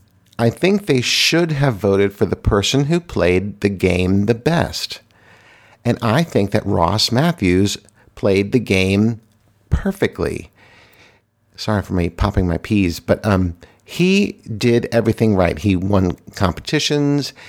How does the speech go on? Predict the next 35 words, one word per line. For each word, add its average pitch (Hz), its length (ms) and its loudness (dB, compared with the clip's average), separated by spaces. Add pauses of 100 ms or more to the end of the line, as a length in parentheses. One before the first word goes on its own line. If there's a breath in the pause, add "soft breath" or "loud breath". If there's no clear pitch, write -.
(220 loud breath)
He 120 220 -2
made 92 340 2
alliances 135 720 0
with, 101 200 0
like, 87 240 -4
everyone 104 300 0
in 90 80 0
the 87 80 -2
house, 127 440 0
but - 200 -4
different 92 300 -2
groups 110 280 -2
at 101 80 -4
different 87 300 -4
times. 113 640 0 (640 loud breath)
Um, 87 280 2
th-, - 220 -2
like, 95 140 -2 (300)
at 98 100 0
the 101 60 0
beginning, 123 380 0
he 113 220 -2
was 95 240 -2
in 98 200 -2
a, 82 280 -2 (840)
uh, 85 180 -4
an 92 100 0
alliance 101 520 0
with 95 140 -2
all 101 220 0
the 85 80 -2
girls, 110 680 0 (360 loud breath)
and 95 180 -2
then 113 240 2
he 107 320 2